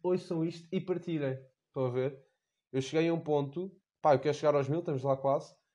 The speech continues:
Mil reproduções, estamos lá quase. Portanto, malta, partilhem, não sejam conas.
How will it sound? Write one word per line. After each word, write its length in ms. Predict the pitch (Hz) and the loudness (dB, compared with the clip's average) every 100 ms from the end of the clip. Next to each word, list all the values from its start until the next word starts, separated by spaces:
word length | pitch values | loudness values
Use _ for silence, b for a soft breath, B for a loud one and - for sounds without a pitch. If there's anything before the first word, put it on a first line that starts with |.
| _ _ _ - | _ _ _ -4
Mil 180 | 131 127 | 0 0
reproduções, 580 | - 135 135 143 160 170 | 0 -4 -2 0 0 -2
estamos 280 | 131 127 | -4 0
lá 120 | 139 139 | 2 2
quase. 380 | 147 165 170 | 4 2 2
Portanto, 380 | - 175 147 135 - | -6 -2 -2 -4 -6
malta, 300 | 143 139 139 | -4 -2 -4
partilhem, 400 | 151 135 127 139 | -4 -6 -4 -4
não 100 | 131 | -4
sejam 300 | 135 120 120 | -6 -6 -6
conas. 420 | 120 113 131 - | -4 -4 -6 -12